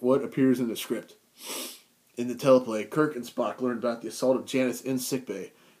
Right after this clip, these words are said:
then head to the transporter room, where they are faced with this, the discovery that the transporter is creating duplicates.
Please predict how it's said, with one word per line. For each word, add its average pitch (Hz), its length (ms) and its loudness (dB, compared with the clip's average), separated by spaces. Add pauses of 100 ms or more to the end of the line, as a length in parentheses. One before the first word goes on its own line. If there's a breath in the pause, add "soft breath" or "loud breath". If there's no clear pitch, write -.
then 110 120 -6
head 131 200 0
to 123 80 0
the 110 80 -2
transporter 117 540 -2
room, 90 300 -10 (420 soft breath)
where 107 100 -2
they 123 120 2
are 107 100 0
faced 151 360 0
with 139 120 -2
this, 139 240 -2 (180)
the 123 160 -2
discovery 120 680 0
that 107 160 -2
the - 60 -18
transporter 127 560 -2
is 104 100 -8
creating 113 400 -2
duplicates. - 600 -6